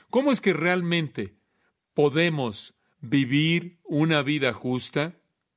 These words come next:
¿Cómo podemos vivir las bienaventuranzas? ¿Cómo podemos ser sal y luz? Ciertamente no al rebajar el estándar. Ciertamente no al hacer a un lado la ley de Dios y decir, "Esto ya no es para nosotros, ya no es obligatorio".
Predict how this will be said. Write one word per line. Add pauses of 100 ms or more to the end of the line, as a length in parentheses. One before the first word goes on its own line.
(140)
¿Cómo
podemos
vivir
las
bienaventuranzas? (320)
¿Cómo
podemos
ser
sal
y
luz? (600)
Ciertamente
no
al
rebajar
el
estándar. (240)
Ciertamente
no
al (320)
hacer
a
un
lado
la
ley
de
Dios
y
decir,
"Esto
ya
no
es
para
nosotros,
ya
no
es
obligatorio".